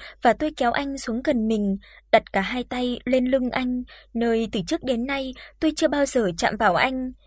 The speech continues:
Kéo anh gần về mình, tiếng rên rỉ bị bóp nghẹt của anh kích thích tôi hơn bất cứ điều gì.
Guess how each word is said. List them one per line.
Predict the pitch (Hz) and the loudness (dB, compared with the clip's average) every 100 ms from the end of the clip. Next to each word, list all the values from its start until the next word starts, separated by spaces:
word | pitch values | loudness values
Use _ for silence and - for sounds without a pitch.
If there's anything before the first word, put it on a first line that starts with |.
| _ _ _ | _ _ _
Kéo | 208 | 0
anh | 190 254 247 | 2 2 0
gần | 226 208 196 | 2 2 2
về | 208 | 2
mình, | 190 196 185 180 - _ | 2 2 0 -4 -16 _
tiếng | 214 202 | -2 0
rên | 262 254 220 | 2 2 2
rỉ | 247 190 - | -2 -2 -4
bị | 247 - | -6 -2
bóp | 339 349 | -4 -2
nghẹt | 247 226 - - | 0 0 0 -2
của | - | 0
anh | 240 240 240 | 2 -2 -2
kích | 339 330 | -6 -4
thích | 359 - | -6 -4
tôi | 262 240 | -2 -2
hơn | 233 233 190 | -2 -4 0
bất | 359 - | -2 0
cứ | 262 285 | -4 0
điều | 302 220 | 0 2
gì. | - 233 208 | 0 0 -6